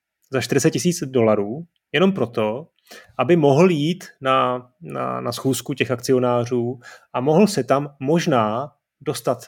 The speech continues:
mo-, možná pak dostane šanci zeptat se na, eh, tě-, šéfa Nintenda prostě na, na něco. A on teda dostal tu příležitost a zeptal se,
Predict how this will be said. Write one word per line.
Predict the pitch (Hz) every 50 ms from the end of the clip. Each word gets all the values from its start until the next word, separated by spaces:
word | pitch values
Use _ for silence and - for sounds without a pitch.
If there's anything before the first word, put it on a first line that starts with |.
| _ _ 147
mo-, | 165 160 165
možná | 175 196 214 185 160 147 123 120 120 123 147 160
pak | - _ 156 - -
dostane | 143 - - 151 151 139
šanci | - - 120 117 120 120 147 147 147 - - - - - _
zeptat | 120 139 135 - 170 170 -
se | - 151 139 135 135 135 - _ _ -
na, | 131 131 127 123 123 120 123 131 143
eh, | - - 147 147 135 127 123 123 120 120 117 117 123 127 131 123 _ -
tě-, | - 139 127 123 123 120 120 127 127 131
šéfa | - - 135 120 - 135 131
Nintenda | 127 120 117 123 120 120 120 120 117
prostě | 120 120 - - - 123
na, | 117 113 113 113 113 113
na | 117 120 131 127 117
něco. | 113 107 - - - - -
A | 131
on | 127 131 143 147
teda | 151 143 139 131 135
dostal | 127 135 120 - 151 147
tu | 135 123
příležitost | 120 - 117 117 120 120 147 160 190 - - - - - - - - _ _ -
a |
zeptal | 123 135 131 - 135 131
se, | 127 - 135 127 120